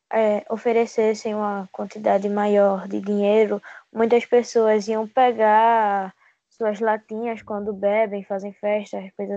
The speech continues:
assim? Agora não, porque estamos em pandemia. Mas antes disso, iam juntar a latinha, tipo,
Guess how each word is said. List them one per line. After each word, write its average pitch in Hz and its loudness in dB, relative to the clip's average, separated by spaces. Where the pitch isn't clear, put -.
assim? 214 -4
Agora 220 2
não, 208 -6
porque - -10
estamos 202 -8
em 196 -8
pandemia. 226 0
Mas 247 2
antes 294 2
disso, 220 -4
iam 214 -2
juntar 220 2
a 226 4
latinha, 220 -4
tipo, 208 -10